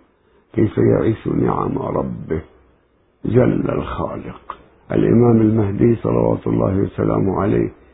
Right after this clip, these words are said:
يعرف ربه، يعرف قدر نعم ربه، يعرف العطاء الإلهي،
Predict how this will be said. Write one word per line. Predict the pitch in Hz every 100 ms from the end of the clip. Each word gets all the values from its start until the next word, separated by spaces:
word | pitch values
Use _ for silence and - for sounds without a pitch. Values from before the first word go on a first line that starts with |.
| -
يعرف | - 120 - 107 101 - 107 - _ _ _ _ _ -
ربه، | 131 123 - - 95 - _ -
يعرف | - 101 120 104 120
قدر | - 156 143 139 131
نعم | 123 90 87 95 82
ربه، | 82 80 62 67 - _ _ _ - - _
يعرف | 127 123 147 135
العطاء | 131 131 90 120 143 135 101
الإلهي، | 110 82 107 110 104 85